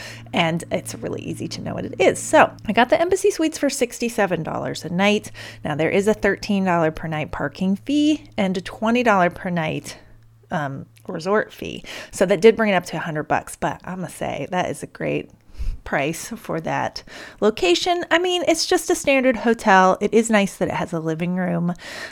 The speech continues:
where you can hang out in a separate bedroom. It had two queens,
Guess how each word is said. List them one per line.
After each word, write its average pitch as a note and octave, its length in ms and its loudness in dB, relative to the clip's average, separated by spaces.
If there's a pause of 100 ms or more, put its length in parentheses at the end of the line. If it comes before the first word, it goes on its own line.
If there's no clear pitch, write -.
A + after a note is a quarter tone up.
(120)
where F3+ 140 2
you E3 160 0
can E3 180 -4
hang F3 220 -2
out F3+ 220 4
in F3 40 -2
a E3+ 80 -4
separate A3 440 -2
bedroom. B3+ 340 4
It B3+ 60 0
had G3 160 -4
two - 160 -4
queens, G#3+ 580 0